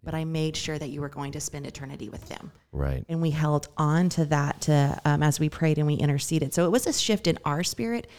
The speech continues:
Speaker 1: and in our mind, um, not praying for our life to be easier for them to see and not judge us, to say, think we're weird.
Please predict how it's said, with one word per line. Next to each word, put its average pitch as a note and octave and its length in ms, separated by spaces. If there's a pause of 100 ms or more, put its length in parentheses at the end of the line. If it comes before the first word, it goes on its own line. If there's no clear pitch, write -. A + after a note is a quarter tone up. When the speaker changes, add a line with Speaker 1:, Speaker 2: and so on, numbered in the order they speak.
(220)
Speaker 1:
and E3 140
in D3+ 180
our D#3+ 220
mind, G#3 420 (460)
um, D3 400 (300)
not F#3 240
praying G#3+ 380
for - 200
our E3+ 180
life E3 280
to - 100
be D#3 80 (100)
easier D#3 380
for D3+ 180
them E3 340
to D#3+ 180
see C#3+ 340
and D3 100
not D3 200
judge C#3+ 320
us, D#3 480
to D3 160
say, C#3 200
think - 380
we're F#3 220
weird. C#3 420